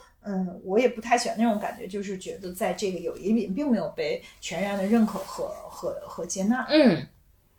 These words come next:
Speaker 1: 你们有没有这样的时候？
Speaker 2: 我是觉得认可和接纳是两个词，我，就是他可以不认可我，但他得接纳我，就是，就是，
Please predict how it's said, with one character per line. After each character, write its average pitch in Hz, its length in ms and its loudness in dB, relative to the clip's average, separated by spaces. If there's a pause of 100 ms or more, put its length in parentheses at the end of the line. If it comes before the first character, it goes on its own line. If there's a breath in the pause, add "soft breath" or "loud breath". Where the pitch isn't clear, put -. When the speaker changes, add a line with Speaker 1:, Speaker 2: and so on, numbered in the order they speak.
(140)
Speaker 1:
你 202 100 4
们 240 160 10
有 320 100 12
没 202 120 6
有 208 120 8
这 190 120 -2
样 185 240 -2
的 208 160 -4
时 - 180 -12
候？ 185 300 -6 (1040 loud breath)
Speaker 2:
我 160 100 2
是 320 140 8
觉 214 160 8
得 220 80 12
认 285 180 10
可 160 100 0
和 170 160 0
接 240 220 8
纳 233 160 8
是 226 120 4
两 - 200 4
个 214 140 8
词， - 440 0 (200 soft breath)
我， 175 120 4 (220)
就 233 140 6
是 214 240 8 (280 loud breath)
他 285 120 6
可 311 100 10
以 277 60 12
不 - 140 10
认 285 180 12
可 180 180 2
我， 151 100 2
但 233 160 8
他 247 200 8
得 233 120 4
接 240 360 8
纳 254 280 4
我， 208 220 0 (260 loud breath)
就 302 140 -2
是， 254 160 2 (320 loud breath)
就 294 120 -4
是， 233 140 -8